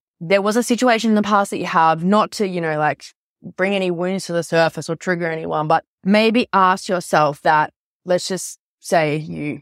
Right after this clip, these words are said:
had been in a situation where you were going up and you were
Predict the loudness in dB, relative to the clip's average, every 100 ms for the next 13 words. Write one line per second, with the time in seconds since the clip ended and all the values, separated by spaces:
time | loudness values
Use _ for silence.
0 | _ -14 -10 -8 -8 -8 -6 -6 -8 -10
1 | -10 -2 0 0 0 -2 0 -2 -4 -4
2 | -4 0 2 2 2 2 0 -2 -2 -4
3 | _ _ _ _ -4 0 0